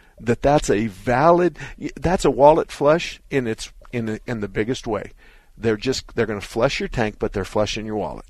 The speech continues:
There is no reason in the world that anybody should take advantage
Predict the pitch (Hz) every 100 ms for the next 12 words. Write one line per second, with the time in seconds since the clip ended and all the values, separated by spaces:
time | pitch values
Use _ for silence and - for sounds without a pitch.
0 | - - - - 113 113 87 120 101 104
1 | 117 123 151 160 143 143 131 135 131 123
2 | 101 92 85 - _ - 104 95 - 151
3 | 139 127 107 104 87 92 - - - -
4 | 107 - 139 156 180 165 147 143 123 101
5 | 92 92 -